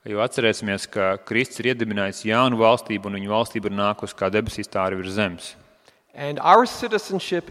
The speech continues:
Speaker 2: is in that new regime, for we are citizens of a heavenly commonwealth.
Speaker 1: Un, un, un paturam prātā, ka mēs esam šīs jaunās valstības, kas ir atnākusi gan debesīs, virs zemes,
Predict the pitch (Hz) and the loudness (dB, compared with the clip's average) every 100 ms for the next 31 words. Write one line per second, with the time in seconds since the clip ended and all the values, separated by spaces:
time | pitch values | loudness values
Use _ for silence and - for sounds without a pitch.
0 | - 147 - 190 202 160 123 127 131 113 | -8 -8 -4 0 2 2 0 -2 -4 -4
1 | 107 110 95 95 90 _ _ _ 127 120 | -6 -8 -8 -10 -16 _ _ _ -2 0
2 | 127 113 - 175 165 - 165 156 - 120 | 0 -2 -2 -4 -4 -4 -6 -6 -8 -4
3 | 113 107 143 135 135 127 - 139 117 98 | -4 -2 -2 -2 -4 -6 -8 -6 -6 -6
4 | 87 73 - _ _ - - - _ 107 | -10 -12 -18 _ _ -20 -20 -20 _ -4
5 | 101 101 110 104 104 117 101 98 113 120 | -4 -4 -6 -6 -6 -4 -2 2 4 6
6 | 123 104 120 113 104 - 104 113 117 - | 4 6 6 8 4 2 0 0 0 -4
7 | 101 - 120 139 156 127 120 113 98 - | -4 0 4 4 4 2 2 2 0 2
8 | 107 101 104 95 - - 110 123 113 95 | 0 0 -4 -10 -10 -2 0 0 -2 -2
9 | 104 98 101 117 120 - 110 95 98 95 | -4 -2 2 4 4 2 -2 -2 -4 0
10 | 120 117 | 0 -2